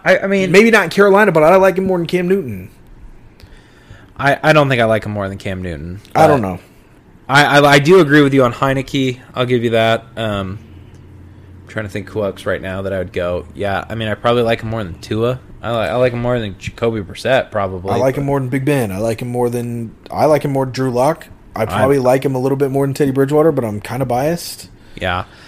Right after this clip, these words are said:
Speaker 2: Uh, it's just, I don't know. I think it's insanity that he's a six-round pick, goes for a six round, he gets traded for one to be a backup, to be an
Speaker 1: Yeah.
Speaker 2: insurance policy behind Jalen Hurts.
Speaker 1: Yep.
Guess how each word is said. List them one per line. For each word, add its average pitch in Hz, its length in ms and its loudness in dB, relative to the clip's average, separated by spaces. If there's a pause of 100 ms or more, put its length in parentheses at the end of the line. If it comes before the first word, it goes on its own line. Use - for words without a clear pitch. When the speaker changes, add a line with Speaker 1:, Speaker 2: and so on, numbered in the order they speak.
(240)
Speaker 2:
Uh, 160 60 0
it's 147 320 0
just, 170 400 -2
I 165 80 2
don't 151 160 0
know. 95 260 -6
I 143 140 6
think 156 220 0
it's 143 220 -4
insanity 135 720 -2
that 113 180 -4
he's 120 260 -4
a 110 60 -6
six-round 131 600 -2
pick, 120 480 -6 (880)
goes 156 300 6
for 151 120 2
a 139 40 4
six - 260 -2
round, 127 140 -2
he 123 60 -4
gets 127 160 -4
traded 165 320 4
for 139 120 0
one 123 260 -2
to 123 100 -8
be 120 140 -2
a 110 60 0
backup, 113 680 0
to 156 100 0
be 196 140 2
an 180 60 4
Speaker 1:
Yeah. 160 60 0
Speaker 2:
insurance 160 440 2
policy 101 480 -2
behind 113 640 -4
Jalen 117 300 0
Hurts. 82 420 -12
Speaker 1:
Yep. 123 220 -4